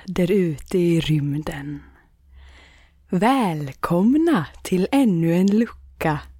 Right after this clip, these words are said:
av Melpomalias julkalender, som passar bra så här medan vi tumlar runt i universum och bryr oss om våra oansenligt korta liv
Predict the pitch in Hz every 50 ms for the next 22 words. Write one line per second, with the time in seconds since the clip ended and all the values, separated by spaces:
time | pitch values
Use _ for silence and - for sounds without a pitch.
0 | - - - - 170 170 156 175 170 170 170 170 170 - 175 165 160 151 151 156
1 | 160 165 170 180 190 196 202 196 - - - - 190 185 233 247 190 170 156 139
2 | 135 - - - 160 151 151 147 151 160 165 175 180 175 175 156 151 - - -
3 | _ _ _ - - - - - - - - - - - - - - - 294 285
4 | 277 - 294 285 - - 330 294 202 165 160 156 156 160 160 170 170 175 170 -
5 | - 214 160 131 156 147 147 151 151 156 - 151 160 165 165 165 160 165 165 160
6 | 160 170 - - - 190 190 202 208 208 214 208 196 165 170 160 156 160 160 156
7 | 151 - - - 190 185 185 185 180 - 202 214 233 233 254 233 - - - -
8 | - - - 147 135 143 156 165 151 - - - - - - - - - - -
9 | - - 277 214 175 185 175 185 185 185 196 190 190 185 180 185 196 185 - -
10 | - - - 208 202 196 190 185 190 196 190 190 185 - - 269 254 214 - 156
11 | 156 156 156 156 - - - 196 185 185 180 180 175 175 190 185 - - - -
12 | 233 233 - - _ _ _ - 156 165 165 160 156 147 156 151 151 151 151 156
13 | 151 156 160